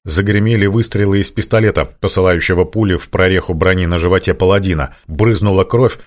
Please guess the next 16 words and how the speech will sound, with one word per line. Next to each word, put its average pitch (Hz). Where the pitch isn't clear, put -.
но 87
калибр 90
явно 92
маловат. 95
Один 120
из 101
мечей 113
вонзился 101
в 87
землю 98
там, 120
где 90
только 107
что -
стояла 92
Кэти. -